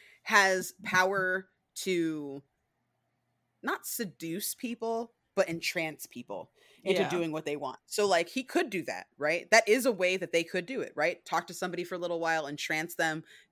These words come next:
Speaker 1: tap 'em a little bit, have a little snack, and then go to the next person, right? <laughs> And they,
Speaker 2: Mm-hmm.
Speaker 1: everybody still lives.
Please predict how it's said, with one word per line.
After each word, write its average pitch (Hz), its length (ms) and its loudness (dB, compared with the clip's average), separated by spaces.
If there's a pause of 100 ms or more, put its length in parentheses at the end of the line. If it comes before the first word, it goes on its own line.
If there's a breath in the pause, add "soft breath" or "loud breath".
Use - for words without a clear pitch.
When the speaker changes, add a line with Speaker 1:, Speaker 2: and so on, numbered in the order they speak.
(180)
Speaker 1:
tap 170 280 4
'em 160 100 -4
a 160 80 -6
little 160 160 -2
bit, 165 340 0 (100)
have 156 180 -4
a 156 40 -10
little 156 160 -6
snack, 147 420 -4 (200 loud breath)
and 170 140 -2
then 170 80 -2
go 160 140 0
to 156 80 -2
the 156 60 -6
next 160 220 -4
person, 127 460 -12
right? 165 280 0
<laughs> - 40 -2
And 214 220 0
they, 233 120 2 (140)
Speaker 2:
Mm-hmm. 208 180 -6
Speaker 1:
everybody 170 420 2
still 160 240 -4
lives. 139 280 -10